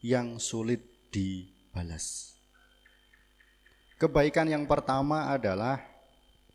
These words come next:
memberikan perlindungan dan perawatan kepada anaknya sejak anaknya itu masih di dalam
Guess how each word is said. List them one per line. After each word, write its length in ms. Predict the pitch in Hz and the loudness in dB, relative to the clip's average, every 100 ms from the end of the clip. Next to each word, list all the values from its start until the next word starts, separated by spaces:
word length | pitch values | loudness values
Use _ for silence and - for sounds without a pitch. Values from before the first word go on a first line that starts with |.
| _ _ _ _ _ _ - - _ | _ _ _ _ _ _ -20 -20 _
memberikan 800 | - 180 180 139 135 135 156 165 | 6 6 8 6 6 2 2 0
perlindungan 960 | 165 156 147 147 117 107 101 98 90 80 - _ - _ | 0 0 0 0 2 0 0 -4 -6 -10 -20 _ -20 _
dan 320 | 120 127 131 | 2 2 -2
perawatan 1080 | - 131 120 113 110 110 107 - 98 90 80 - _ _ _ _ _ _ _ | 0 0 2 -2 -2 -4 -6 -6 -8 -8 -12 -18 _ _ _ _ _ _ _
kepada 580 | - 120 131 135 123 151 123 | 0 0 0 0 0 0 0
anaknya 960 | 120 107 104 101 113 117 139 143 139 - _ _ _ _ _ _ _ _ _ _ | -2 -2 -4 -4 -4 -2 0 -2 -8 -18 _ _ _ _ _ _ _ _ _ _
sejak 720 | - - 127 - 127 123 123 - - - _ _ _ _ _ _ _ _ _ _ - | -8 -4 -4 -2 0 0 0 -12 -20 -20 _ _ _ _ _ _ _ _ _ _ -6
anaknya 640 | 113 113 113 117 113 107 | -6 -4 -6 -6 -8 -8
itu 400 | 107 131 131 127 | -6 -4 -4 -8
masih 480 | 117 117 113 135 123 | -10 -8 -8 -10 -10
di 220 | - 95 | -10 -8
dalam 560 | - 92 87 98 98 | -4 -4 -4 -6 -8